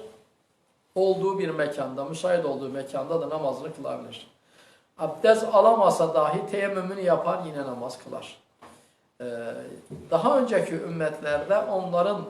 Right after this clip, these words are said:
ibadethanelerinde ibadet yapılıyordu. Yani ibadethaneye gidecek, e, kilise ve havralarına gidecekler, ibadetlerini orada yapacaklardı. Böyle bir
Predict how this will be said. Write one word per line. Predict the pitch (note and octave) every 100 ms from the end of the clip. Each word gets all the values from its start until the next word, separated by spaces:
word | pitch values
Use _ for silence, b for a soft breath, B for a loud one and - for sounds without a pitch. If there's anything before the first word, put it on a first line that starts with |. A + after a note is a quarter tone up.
| -
ibadethanelerinde | E3 E3 E3 F3+ - E3 E3 E3 E3 E3+ E3+ E3 F3 E3 D#3+
ibadet | C#3 C3+ C3 -
yapılıyordu. | C3 B2 C3 B2+ A#2+ A2+ C3
Yani | D#3+ E3 - E3+
ibadethaneye | D#3+ D#3+ D#3 E3+ - E3 E3 D#3+ E3+
gidecek, | D#3+ B2+ A#2+ D3 D#3 - B B B B C3
e, | C3+ B2+ B2 A#2+
kilise | - F3 D#3 - A#2 - - -
ve | C#3+
havralarına | C3+ - D#3+ D#3 C#3 B2+ A#2+ A2+
gidecekler, | D#3+ D#3 C#3+ C#3+ F3+ F#3 F3+
ibadetlerini | D#3 D3+ - - D#3 F3+
orada | D#3+
yapacaklardı. | C#3+ - C3 B2 - C#3 C3 F#3 F3
Böyle | D#3+ F3 E3+
bir | G3+ G#3